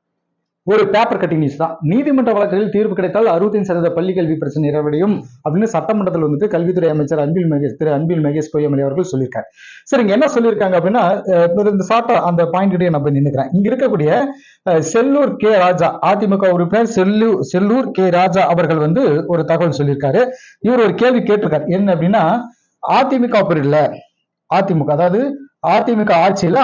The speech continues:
ஐம்பத்தி ஓராயிரம் ஆசிரியர்கள் பணியிடங்கள் நிரப்பப்பட்டது. ஒரே நாளில் இருபதாயிரத்தி தொள்ளாயிரத்தி இருபது ஆசிரியர்களுக்கு பணி நியமன உத்தரவு வழங்கப்பட்டது அப்படின்னு சொல்லிட்டு அவர் சொல்லியிருக்கார் அவருடைய ஆட்சி காலகட்டங்கள்ல அதை சொல்லியிருக்காரு.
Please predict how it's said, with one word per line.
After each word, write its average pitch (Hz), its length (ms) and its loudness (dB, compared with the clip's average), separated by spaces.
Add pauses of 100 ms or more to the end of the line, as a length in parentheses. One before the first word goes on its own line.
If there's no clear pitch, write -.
ஐம்பத்தி 269 360 0
ஓராயிரம் 208 500 2
ஆசிரியர்கள் 190 580 2
பணியிடங்கள் 175 500 0
நிரப்பப்பட்டது. 185 1000 0 (380)
ஒரே 185 320 2
நாளில் 240 420 2
இருபதாயிரத்தி 220 840 2
தொள்ளாயிரத்தி 196 340 0
இருபது 180 200 2
ஆசிரியர்களுக்கு 175 800 2
பணி 196 220 0
நியமன 185 360 2
உத்தரவு 180 640 0 (380)
வழங்கப்பட்டது 175 640 2 (100)
அப்படின்னு 170 280 0
சொல்லிட்டு 165 340 0
அவர் 170 200 2
சொல்லியிருக்கார் 196 520 0
அவருடைய 170 380 2
ஆட்சி 190 200 0
காலகட்டங்கள்ல 160 520 0 (360)
அதை 170 220 0
சொல்லியிருக்காரு. 170 340 0